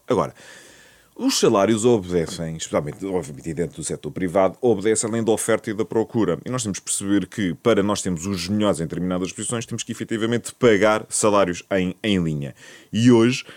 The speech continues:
hum, nós deixamos de competir apenas numa escala nacional para começarmos a trabalhar numa, numa escala internacional. E, portanto, ou bem que as empresas efetivamente conseguem ser competitivas do ponto de vista salarial e terem efetivamente estes quadros bem, bem pagos, ou então, por simplesmente, não os conseguem reter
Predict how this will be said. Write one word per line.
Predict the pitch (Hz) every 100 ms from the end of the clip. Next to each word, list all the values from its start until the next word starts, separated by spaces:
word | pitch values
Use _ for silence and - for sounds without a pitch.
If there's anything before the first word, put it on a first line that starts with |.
| - -
hum, | 104 104 107 104
nós | 110 101
deixamos | 110 127 104 -
de |
competir | - 107 - 110
apenas | 95 95 90
numa | 95
escala | - 92 95
nacional | 95 104 107
para | 107
começarmos | 110 107 104
a | 101
trabalhar | 104 98 104
numa, | 107
numa | 92 110 107
escala | - 113 113
internacional. | 113 110 110 - 120 107 82 -
E, |
portanto, | 120 - 90 -
ou | 131 135
bem | 165
que | 143
as | 123
empresas | 117 104
efetivamente | 107 110 110 104 95 -
conseguem | 120 110 - 135 107 101
ser | 104
competitivas | 101 92 90 90
do | 85
ponto | 82 92
de | 85
vista | 90 85
salarial | - 87 87 92 - - -
e | 113
terem | 98 107
efetivamente | 95 90 90 87 82
estes | 80 -
quadros | - 78 73 78
bem, | 82 78
bem | 85 90
pagos, | - 101 113 - - -
ou | 131
então, | 147
por | 143
simplesmente, | 147 147 147
não | 147
os | 143
conseguem | 147 147 139 139
reter | - - 143